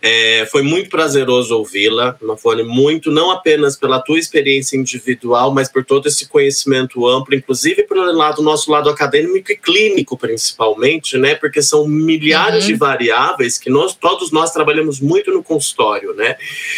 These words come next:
Speaker 1: E lidamos dia a dia com histórias e tudo, então foi importante pensar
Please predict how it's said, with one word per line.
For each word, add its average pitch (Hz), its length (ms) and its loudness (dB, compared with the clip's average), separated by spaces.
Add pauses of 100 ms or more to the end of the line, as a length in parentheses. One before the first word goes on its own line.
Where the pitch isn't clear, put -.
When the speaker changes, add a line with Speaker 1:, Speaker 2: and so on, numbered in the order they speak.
(160)
Speaker 1:
E 143 80 2
lidamos 185 540 2
dia 123 240 0
a 117 40 0
dia 107 420 0
com 107 100 0
histórias 110 560 0
e 104 60 -6
tudo, 113 240 -4
então 123 180 -2
foi 131 160 0
importante 127 600 -2
pensar 127 680 0